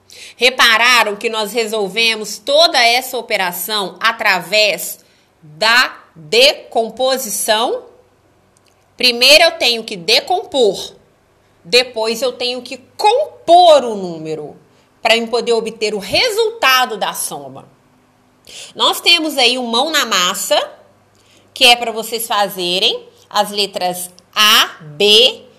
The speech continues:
C e D. Começa na página cento e seis e vamos para a página cento e sete, OK?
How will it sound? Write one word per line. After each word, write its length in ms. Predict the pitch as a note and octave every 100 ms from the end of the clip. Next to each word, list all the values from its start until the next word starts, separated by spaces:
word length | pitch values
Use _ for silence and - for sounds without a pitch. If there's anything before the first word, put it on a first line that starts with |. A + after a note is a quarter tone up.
| _ _
C 560 | - - A#3 A#3+ C4+
e 120 | F4+ F4+
D. 400 | G3+ F#3+ C3+ - _ _ _
Começa 400 | G3+ F#3+ F#3+ G3+
na 100 | F#3+
página 420 | F#3 F3 F3+ F#3
cento 240 | F3+ G3 A3+
e 40 |
seis 720 | - D#4+ E4 A4+ C5+ - - - _ _ _ _ _ _ _ _
e 160 | G4+ G#4+
vamos 420 | D4 D4 E4 -
para 260 | C#4+ C4
a 40 | B3
página 880 | B3 A3 A3+ B3+ C#4 C#4 A#3 - - _ _ _ _ _
cento 600 | - C#4 C4+ D4 D#4 -
e 360 | B3 C4 F#4 - -
sete, 760 | - - C4 D#3+ - - D#3 - _ _ _ _ _ _ _ _
OK? 260 | F#3+ F#3